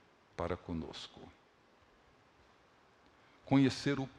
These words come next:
poder de Deus. A palavra que Paulo usa é bem conhecida por nós, a palavra dunamis.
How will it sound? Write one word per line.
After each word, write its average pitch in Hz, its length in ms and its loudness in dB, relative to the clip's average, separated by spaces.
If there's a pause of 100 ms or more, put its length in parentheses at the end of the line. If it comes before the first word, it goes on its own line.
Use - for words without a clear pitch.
(120)
poder 107 680 0
de - 160 -10
Deus. - 680 -12 (2500)
A 113 80 -2
palavra 139 540 4
que 131 140 -2
Paulo 120 420 0
usa 143 720 0 (580)
é 80 60 -6
bem 127 260 4
conhecida 135 760 0
por 95 220 -6
nós, 110 380 0
a 98 80 0
palavra 98 600 -2 (280)
dunamis. 90 1000 -2